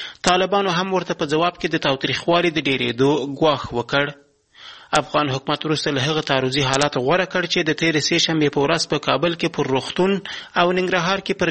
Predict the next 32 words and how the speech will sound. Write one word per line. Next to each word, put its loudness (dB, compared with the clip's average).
جنازې 0
خونړیو 2
بریدونو 2
لسګونه 2
ملکیان 0
ووژل 2
او 0
ټپیان -2
کړل. 0
طالبانو 2
په -2
بریدونو 2
کې -2
لاس 0
لرل 2
رد 0
کړل، -2
خو -4
ارګ 2
او 2
کورنیو -2
چارو 0
وزارت 0
د -2
دواړو 2
بریدونو 2
مسؤل 2
طالبان 0
وبلل 0
او 0
ویې 2
ویل، 2